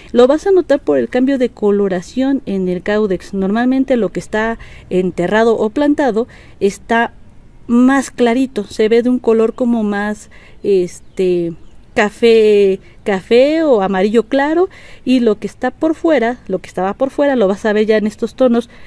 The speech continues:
verdes más oscuros o como este tipo de, de blanco cenizo, pero también como un tono verdoso. Entonces, bueno,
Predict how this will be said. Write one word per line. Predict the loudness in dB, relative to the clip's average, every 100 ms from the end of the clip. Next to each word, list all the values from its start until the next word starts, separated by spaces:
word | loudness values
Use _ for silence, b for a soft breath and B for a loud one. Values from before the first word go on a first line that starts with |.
| B B
verdes | 4 4 4 2
más | 0 -2
oscuros | -4 2 2 4 2 -4 0
o | 2 2
como | 0 0 0
este | -2 -4 -6
tipo | -6 -2 0 2
de, | 0 -4
de | 0 0
blanco | 2 2 2 2 2
cenizo, | 2 6 6 6 2 0 B B B B
pero | 6 8 8 4 2
también | 0 0 0 0
como | 0 0 0
un | 0
tono | 2 2 2 2
verdoso. | 0 0 -2 -6 -20 B B B B
Entonces, | -2 2 2 2 4
bueno, | 2 0